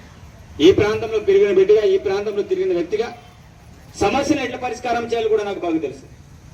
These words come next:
కాబట్టి ఈ సందర్భంగా మీరు కొన్ని డిమాండ్లను కోరడం అనేది జరిగింది. హాస్పిటల్లో కావచ్చు ఏం చేయాలో నేను ఒక్కొక్క అధికారులను కూడా పిలిపించుకొని, అన్ని రకాలుగా అధికారులు పిలిపించుకొని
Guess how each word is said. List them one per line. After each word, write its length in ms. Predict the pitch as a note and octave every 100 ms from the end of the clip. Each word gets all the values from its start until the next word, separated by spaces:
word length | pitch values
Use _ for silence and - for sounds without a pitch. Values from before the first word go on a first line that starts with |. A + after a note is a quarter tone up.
| - D#3
కాబట్టి 600 | F3+ A3+ - F#3+ F3+ - - - - - - -
ఈ 160 | F#3+ G#3+
సందర్భంగా 300 | A3+ B3 B3
మీరు 220 | A#3 G#3
కొన్ని 220 | G#3 G#3
డిమాండ్లను 440 | F3+ G#3+ B3+ B3+
కోరడం 380 | G#3+ A3 G#3+ G#3+
అనేది 200 | G#3 G3
జరిగింది. 280 | G3+ A3 A3
హాస్పిటల్లో 540 | G3 G#3 G#3 G#3 G#3
కావచ్చు 280 | G3+ F#3 F#3+ - _ _ -
ఏం 100 | B3+ A3+
చేయాలో 320 | A3+ B3 - - - - -
నేను 280 | D3 A3 A#3+
ఒక్కొక్క 260 | A3 A#3 G#3
అధికారులను 440 | G#3 B3 A#3+ B3
కూడా 160 | A3 A3
పిలిపించుకొని, 520 | F#3+ G3+ A#3 A3+ A3+
అన్ని 260 | G3+ C4+ C#4+
రకాలుగా 300 | C#4 B3+ A3+
అధికారులు 380 | A3 A3+ A3
పిలిపించుకొని 600 | G3 G3 G#3 G3+ G#3 F3